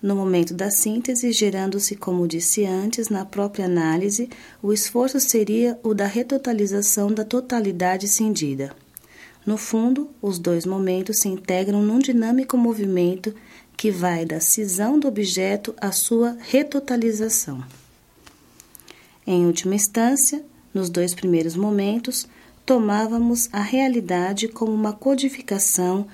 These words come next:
que procurávamos descodificar,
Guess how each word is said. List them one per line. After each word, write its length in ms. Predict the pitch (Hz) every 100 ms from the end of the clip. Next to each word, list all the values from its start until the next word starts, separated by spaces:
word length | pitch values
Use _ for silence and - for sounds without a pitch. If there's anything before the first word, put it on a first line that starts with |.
| - -
que 120 | -
procurávamos 1000 | 220 262 294 302 233 208 214 220 220 -
descodificar, 1200 | 196 214 311 - - 226 226 - 208 185 180 190